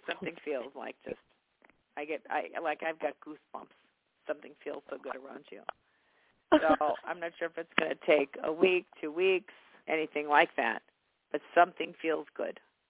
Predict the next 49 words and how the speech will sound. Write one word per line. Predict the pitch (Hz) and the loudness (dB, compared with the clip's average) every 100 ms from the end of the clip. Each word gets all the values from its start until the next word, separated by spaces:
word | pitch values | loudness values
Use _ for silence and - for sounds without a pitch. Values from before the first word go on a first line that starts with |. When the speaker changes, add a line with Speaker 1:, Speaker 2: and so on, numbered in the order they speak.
| _ _ _ _ _ _ _ _ _ - | _ _ _ _ _ _ _ _ _ -4
Speaker 1:
And, | 165 156 160 - 208 | -2 -2 -6 -6 0
Speaker 2:
Okay. | 175 | 2
Speaker 1:
um, | 135 123 98 101 - _ _ _ _ _ _ | 4 0 -4 -12 -20 _ _ _ _ _ _
yeah, | 165 - - | 4 4 2
I | |
mean, | 175 175 - | 0 2 6
something | 208 202 196 | 6 4 -2
just | 180 175 - | 2 0 2
feels | 170 175 170 - | 4 4 4 2
good. | 165 165 - - | 6 6 4 -4
I | |
mean, | 160 165 | -6 -4
I | 156 | -4
think | - 170 - | -4 -6 -2
there's | 156 160 | -2 -2
some | 156 | -6
people | 156 160 | -6 -4
that | 156 156 | -4 -6
really | 147 135 | -6 0
like | 156 175 - | 4 4 4
you. | 175 180 - - - - _ _ _ | 4 4 4 -4 -20 -20 _ _ _
I | 180 | 6
mean, | 190 185 | 6 4
if, | 170 - | 2 2
if | 180 - | 2 2
you | 202 | -2
call | 214 196 | 2 2
me | 190 | 2
back | 175 165 - | 4 4 2
and | 160 - | -2 0
say, | 151 147 | 0 0
"Jorianne, | 214 220 214 208 | -2 0 0 -2
I | 214 | -4
didn't | 202 196 202 | -4 -6 -8
get | - | -10
the | - - | -10 2
job, | 180 180 185 | 6 6 6
like, | - 170 | 4 4
I | 170 | 6
wasn't | 170 175 190 175 | 6 4 2 -2
employed | 175 - 160 | -2 0 0
until | 175 175 - | 0 -2 2
April," | 160 - 147 127 | 2 4 2 4
I'd, | 147 - | 2 6
I'd, | 156 - | 4 6
I'd | 165 180 - | 2 4 6
fall | 170 170 | 6 6
off | - | 0
my | - | 0